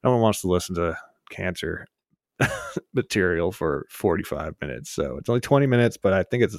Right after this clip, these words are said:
one of the best twenty minutes of comedy I might ever produce. So, uh, let's, uh, let's get some ears on that bad boy. What do you say?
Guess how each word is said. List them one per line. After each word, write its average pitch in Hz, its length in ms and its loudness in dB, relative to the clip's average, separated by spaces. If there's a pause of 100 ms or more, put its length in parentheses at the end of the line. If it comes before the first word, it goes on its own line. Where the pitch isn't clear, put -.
one 95 200 -2
of 87 60 -2
the - 60 -8
best - 400 -2
twenty 92 240 -2
minutes 92 240 -4
of - 60 -18
comedy 87 460 -2 (680)
I 92 480 4
might 92 360 0
ever 90 300 2
produce. 85 400 0
So, 71 520 0
uh, 53 1300 -2
let's, - 460 -6
uh, 60 260 -4
let's 65 140 -8
get - 160 -4
some 80 160 -10
ears 87 340 2
on 82 180 -6
that 82 200 -8
bad 80 220 -6
boy. 57 340 -6
What 85 100 -2
do - 60 -2
you 71 100 -6
say? 69 540 -6